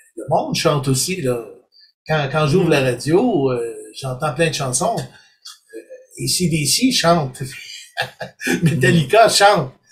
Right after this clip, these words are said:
Speaker 1: Mais c'est pas de la louange. Donc, tu sais, chanter n'est pas le, le but en soi. Le but en soi, c'est
Speaker 2: Mm.
Speaker 1: d'adorer à travers des chants qui vont nous élever, qui vont nous emmener vraiment dans,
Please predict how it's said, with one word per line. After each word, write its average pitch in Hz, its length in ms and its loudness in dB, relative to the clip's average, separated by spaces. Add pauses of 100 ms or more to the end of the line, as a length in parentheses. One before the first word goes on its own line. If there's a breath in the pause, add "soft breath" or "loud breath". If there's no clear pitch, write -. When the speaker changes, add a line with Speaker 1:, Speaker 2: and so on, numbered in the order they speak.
(400 soft breath)
Speaker 1:
Mais 139 500 2
c'est 143 180 -2
pas 170 120 6
de 151 60 2
la 131 80 4
louange. 147 680 0
Donc, 147 360 -4
tu - 100 -20 (260)
sais, 170 140 4
chanter 170 480 2
n'est - 80 -2
pas 170 160 4
le, 131 200 4 (260)
le 131 120 -4
but 147 300 -2
en 151 160 0
soi. 139 420 -4 (720)
Le 165 80 0
but - 20 2
en 165 120 2
soi, 185 260 2
c'est - 160 2
Speaker 2:
Mm. 127 40 -2
Speaker 1:
d'adorer 147 480 2
à - 80 2
travers 139 400 -2
des 123 180 -4
chants 170 320 -2
qui - 140 -8
vont 127 160 0
nous 123 180 0 (100)
élever, 135 540 -2
qui 123 80 -12 (100)
vont 131 120 -8
nous 123 140 -8
emmener 131 460 -10 (480)
vraiment 156 460 4
dans, 127 260 0